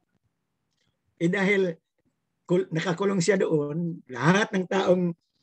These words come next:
um, malapitan niya, makasama niya, makausap niya, na-evangelize niya. Alam niyo, hindi nagtagal, dumami ang Christian sa Patmos.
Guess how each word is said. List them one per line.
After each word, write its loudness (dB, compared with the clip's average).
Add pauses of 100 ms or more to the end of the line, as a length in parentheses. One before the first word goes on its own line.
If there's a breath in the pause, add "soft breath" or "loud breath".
(360)
um, -4 (500)
malapitan 4
niya, -2
makasama -4
niya, 0
makausap -2
niya, -4
na-evangelize -6
niya. -12 (200 soft breath)
Alam 6
niyo, 4 (380 soft breath)
hindi 6
nagtagal, 0
dumami 2
ang 0
Christian 0
sa -6
Patmos. -4